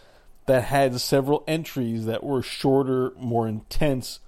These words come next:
experiences like what you're talking about, but more frequent, where you didn't have to wait a super long time for your next installment of Uncharted. It's just that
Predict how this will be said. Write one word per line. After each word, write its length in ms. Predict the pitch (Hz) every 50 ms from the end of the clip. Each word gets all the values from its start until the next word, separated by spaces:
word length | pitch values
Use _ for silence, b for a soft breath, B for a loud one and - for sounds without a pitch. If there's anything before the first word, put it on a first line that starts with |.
| - - - - _ -
experiences 720 | - 123 - - - - 196 233 254 247 220 - - 131 120
like 180 | 113 107 - -
what 140 | 110 - -
you're 80 | 110
talking 400 | - - 131 - - - - 107
about, 400 | 95 87 85 82 85 87 - 92
but 140 | 113 120 -
more 160 | 123 120 123
frequent, 500 | - - - 135 127 - - 98 - -
where 80 | 78 98
you 80 | 110
didn't 80 | 110 113
have 140 | 120 - -
to 80 | -
wait 240 | 92 95 104 107 104
a 60 | 98 -
super 400 | - - - - 143 - 127 117
long 240 | 110 107 104 107 -
time 200 | 127 110 107 101
for 140 | - -
your 100 | 95 90
next 240 | 92 98 98 - -
installment 480 | 95 95 - - 117 104 104 104 92 87
of 40 | 87
Uncharted. 340 | - - - - - -
It's 80 | - -
just 140 | - 156 170
that 180 | 151 135 -